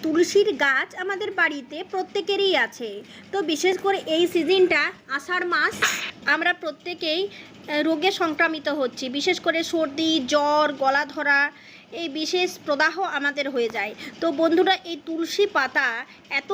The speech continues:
কাজে লাগে, এই সময়ে আপনাদের আমি দেখাবো কিভাবে আপনারাই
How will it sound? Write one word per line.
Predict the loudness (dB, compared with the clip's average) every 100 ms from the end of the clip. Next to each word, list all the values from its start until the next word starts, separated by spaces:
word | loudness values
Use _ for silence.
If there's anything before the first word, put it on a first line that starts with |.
| -2
কাজে | 0 -2 -2
লাগে, | -2 -2 -4 -6
এই | -4
সময়ে | -4 -4 -2 0 0 -4 -6 -8
আপনাদের | -4 -2 0 0 0
আমি | 0 -6 -14 -20 -20 -20 -6
দেখাবো | -4 -2 -6 -8 -8 -12 -12
কিভাবে | -6 0 0 0 -2
আপনারাই | -2 -4 0 0 0